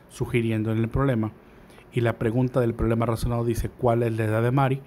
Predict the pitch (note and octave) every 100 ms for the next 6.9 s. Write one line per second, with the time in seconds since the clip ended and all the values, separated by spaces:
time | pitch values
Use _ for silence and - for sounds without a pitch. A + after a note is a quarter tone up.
0 | - - - - A2 A2 B2 B2+ C3+ C3+
1 | C3+ A#2 G2+ G2 F#2 G2 G2 A2+ A#2 A#2
2 | - - D3+ A2+ G#2+ G#2 G#2 G2+ G2+ G2+
3 | G#2 G#2 C#3 C3+ A2 A#2 A2+ - D#3+ C3
4 | - D#3+ - - - - - A2+ A2 G#2+
5 | A2 A#2 A#2+ D3+ D3 C#3 C3 C#3 B2 G#2+
6 | G2+ G2+ G2 - G#2+ G2+ F#2 E2